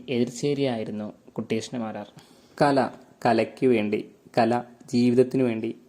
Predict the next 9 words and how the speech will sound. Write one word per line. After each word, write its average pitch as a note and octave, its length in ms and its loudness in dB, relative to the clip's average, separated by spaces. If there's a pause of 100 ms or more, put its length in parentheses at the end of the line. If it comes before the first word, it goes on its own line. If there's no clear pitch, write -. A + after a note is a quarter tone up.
(300)
എന്നീ D3 260 4 (220)
രണ്ടു D#3+ 280 4
വാദ്യമുഖങ്ങൾ C3 720 2 (260)
സാഹിത്യരംഗത്ത് B2 880 0 (520)
അലയടിച്ച C3+ 480 2
സമയത്ത് A2+ 480 -4 (360)
കല C#3 260 2 (200)
ജീവിതത്തിന് D3+ 560 2
തന്നെ A#2 300 0